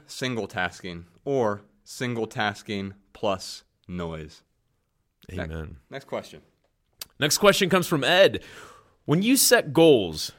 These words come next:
Speaker 2: how far out do you set them? How often do you review your goals? When do you decide to change or kill a goal and replace?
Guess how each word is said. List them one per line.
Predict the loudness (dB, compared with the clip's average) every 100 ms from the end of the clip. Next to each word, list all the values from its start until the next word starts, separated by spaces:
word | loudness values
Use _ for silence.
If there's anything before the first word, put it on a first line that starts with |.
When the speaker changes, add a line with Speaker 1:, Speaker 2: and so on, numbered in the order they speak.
| -20 _ _ _ _ _
Speaker 2:
how | -2 0 0 -2 -6 -12
far | -20 -2 2 2 2
out | 2 2 0 -4 _ _ _ _ _ _
do | -4
you | -2 0
set | 0 0 -2
them? | -4 -6 -10 -16 _ _ _ _ -2
How | 2 4
often | 4 4 0
do | 0
you | 2 0 -2 -2
review | 4 4 6 4
your | 4 2
goals? | 4 4 4 0 -10 2
When | 6 6
do | 6
you | 2 4
decide | 4 6 6 6
to | 2
change | 2 4 4 2 -2 0
or | 2 4 2
kill | 4 4 4
a | 4
goal | 4 6 4 2
and | 2
replace? | 0 2 4 4 0